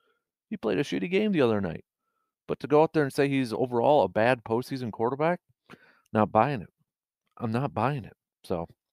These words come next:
but obviously with, after that Packers loss, there was a lot of, shall we say, grieving from, from Packers Nation,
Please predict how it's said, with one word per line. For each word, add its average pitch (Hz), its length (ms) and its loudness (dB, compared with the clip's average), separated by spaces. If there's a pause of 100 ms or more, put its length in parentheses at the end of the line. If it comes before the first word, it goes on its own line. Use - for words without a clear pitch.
(1200)
but 123 240 4 (100)
obviously 123 440 2
with, 117 220 -2
after 117 240 2
that 107 160 0
Packers 113 400 0
loss, 110 360 4
there 104 220 -2
was 98 480 0
a - 80 -4
lot 98 540 4
of, 90 480 -2 (1300)
shall 113 220 2
we 117 100 0
say, 113 200 2
grieving 110 540 -4 (1600)
from, 101 160 -6
from 90 160 -14
Packers 101 420 -4
Nation, 107 440 -6